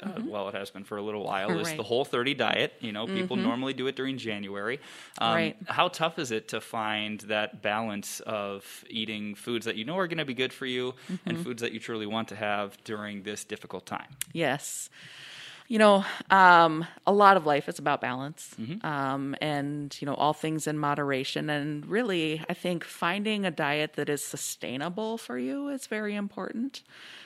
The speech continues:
Speaker 2: So, um, I generally, like, getting through treatment and chemotherapy is hard enough. If you're also trying to all of a sudden change to a diet that's really hard to stick to, that's just gonna make everything in your life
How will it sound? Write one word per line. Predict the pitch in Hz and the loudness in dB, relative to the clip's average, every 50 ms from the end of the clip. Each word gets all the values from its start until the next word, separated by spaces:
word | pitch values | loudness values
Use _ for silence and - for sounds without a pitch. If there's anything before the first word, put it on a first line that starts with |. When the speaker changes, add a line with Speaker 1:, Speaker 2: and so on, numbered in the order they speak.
| - | -16
Speaker 2:
So, | - - - - 190 180 170 165 165 160 156 160 - - - - - - - - | -10 -8 0 4 6 6 6 6 6 4 2 -2 -4 -10 -20 -20 -20 -20 -12 2
um, | - 180 180 170 160 156 151 139 147 147 - | 4 6 8 8 8 6 4 2 -2 -6 -2
I | - 175 180 | -2 -2 -2
generally, | 170 180 196 190 196 196 190 185 180 170 175 165 160 156 151 147 156 151 - _ - | -2 0 2 2 2 2 2 0 0 2 2 2 2 2 0 -2 -4 -6 -10 _ -6
like, | - 156 151 - - - | -4 -4 -4 -4 -4 -2
getting | 208 202 208 208 202 | 0 0 0 0 -2
through | - - - - 160 165 170 170 170 | -4 -8 -8 -4 -2 -2 0 0 -2
treatment | 170 - 160 - - 170 160 | -2 -4 -6 -2 -2 -2 -2
and | 156 165 | -2 -4
chemotherapy | - - 160 160 156 156 - 147 151 147 151 - 165 147 | -4 -4 -4 -4 -4 -4 -4 -2 -2 -2 -2 -4 -4 -4
is | 135 143 - | -4 -4 -6
hard | - 147 143 143 143 | -4 -2 -2 -2 0
enough. | 139 135 127 123 135 - | -2 -2 -2 -4 -4 -6
If | 143 139 - | -10 -10 -8
you're | 143 139 - | -6 -4 -2
also | 113 143 147 - 160 156 | -2 -2 -2 -2 -4 -6
trying | - - - 147 143 143 143 | -6 -4 -4 -4 -2 -4 -4
to | - - - | -8 -8 -6
all | - 143 143 143 | -4 -2 -2 -2
of | 147 147 | -2 -4
a | 147 | -6
sudden | - - 139 139 147 147 139 | -4 -4 -2 -2 -2 -4 -6
change | - - 147 139 143 147 147 - | -6 -4 -4 -4 -4 -4 -6 -6
to | - 147 139 | -6 -4 -4
a | 135 | -4
diet | - - 117 123 135 147 151 - | -4 -4 -4 -2 -2 -4 -4 -6
that's | 151 139 - - | -8 -10 -8 -8
really | 143 147 147 147 | -6 -6 -6 -6
hard | - - 143 143 - | -6 -6 -8 -8 -8
to | 151 | -10
stick | - - - 156 - - | -10 -6 -6 -6 -6 -2
to, | - 185 190 202 208 - - - - - - - - _ | -2 0 0 0 -2 -4 -10 -20 -20 -20 -20 -20 -20 _
that's | - - 147 151 - | -2 -2 0 0 -2
just | 156 - - | -8 -8 -6
gonna | 165 160 147 | -4 -4 -2
make | 143 139 139 - 139 | -2 -4 -4 -4 -4
everything | 135 135 135 135 143 156 - 160 190 196 208 | -6 -4 -4 -6 -6 -6 -6 -6 -4 -4 -4
in | 208 208 214 | -2 -2 -2
your | 208 208 | -2 -2
life | 208 208 202 214 220 - | -2 -2 -2 -2 -2 -4